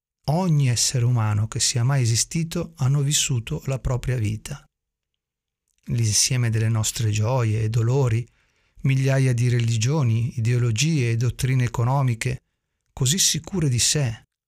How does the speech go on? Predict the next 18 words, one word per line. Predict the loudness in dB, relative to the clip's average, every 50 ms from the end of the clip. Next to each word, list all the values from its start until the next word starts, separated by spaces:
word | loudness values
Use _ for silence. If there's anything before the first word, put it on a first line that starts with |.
| _ _ _ _ _ _ _ _ _ _ _ _ _ -2
Ogni | 0 0 2 2 2 2 0
cacciatore | 0 -2 -4 -2 0 -2 -2 -2 -2 -2 -2 0 0 0 0 0
e | 2 2
raccoglitore, | 0 -2 -4 -4 -2 0 0 0 0 -2 -2 -2 -2 0 0 0 -2 -2 -6 _ _ _ _ -4
ogni | -2 0 0 2 2 2 2 2 2
eroe | 2 2 0 0 0 0 2 2 2 0
e | -2 -2
codardo, | -4 -2 0 0 0 0 0 -2 -2 -2 -2 -2 -2 -4 -10 _ _ _ _ _ _ _ _ _ _ -12 -4
ogni | -2 0 2 2 2 0 -2
creatore | -2 -2 0 0 -2 -2 -2 -2 -2 -2 -2 -4 -6 -8 -8 -6
e | -4
distruttore | -2 -2 -2 -2 -2 -4 -6 -8 -4 -2 0 0 2
di | 2 2
civiltà, | 2 0 0 0 -2 -2 -4 -4 -2 -2 -2 -2 -4 -8 _ _ _ _ _ _ _ _ _ _ _ _ _ _ _ -4
ogni | 0 2 2 4 4 4 2
re | 2 2 2 2 2
e | 0 0
plebeo, | 0 0 0 0 2 2 2 2 2 2 2 0 -2 -4 -8